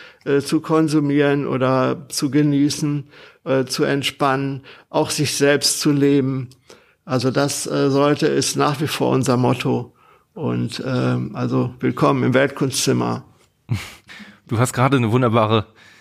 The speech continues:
Speaker 2: Steilvorlage gegeben. Natürlich, ähm, Kunst lebt auch von der Begegnung der Menschen. Also hier auf diesem großen Gelände sind sehr viele Menschen, die sich austauschen, die im Gespräch miteinander sind.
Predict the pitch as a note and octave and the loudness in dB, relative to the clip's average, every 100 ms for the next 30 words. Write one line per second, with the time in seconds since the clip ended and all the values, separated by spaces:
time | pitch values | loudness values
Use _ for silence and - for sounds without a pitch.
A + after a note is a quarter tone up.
0 | _ - B2+ C3+ D3+ B2 F#2+ F#2+ F2+ F2+ | _ -4 0 0 2 2 4 2 -2 -4
1 | F2 F#2 F2+ F#2 A#2+ A#2 - - G#2 G2 | -2 0 0 0 0 0 -2 -2 0 0
2 | - B2 C#3 - - - - G#2+ A2+ A#2 | 2 0 2 -2 -6 -18 -8 0 0 0
3 | - G#2+ A2+ G#2 F2 F#2 G#2+ B2 C#3 C3+ | -2 0 2 0 0 2 2 4 4 4
4 | A#2+ A2 A#2+ D3 D#3 A#2 F2+ F2 G2 G2+ | 2 2 0 -2 0 0 0 0 0 0
5 | F#2+ - G2+ G2 G#2+ - G#2 F#2 G2+ A2 | -2 -4 -2 0 -2 0 0 2 2 2
6 | A2+ G2 A2 - A2 A2 F#2 A2 C#3 - | 2 0 -2 0 -2 0 0 2 2 0
7 | A2 F#2+ F#2+ - B2+ - B2 A#2+ - G#2 | 0 -2 -2 2 0 0 -2 -2 0 -2
8 | G2 - - A#2 - B2+ A2+ B2 A#2+ A2+ | 0 -4 0 -2 0 0 2 4 2 4
9 | B2+ | 2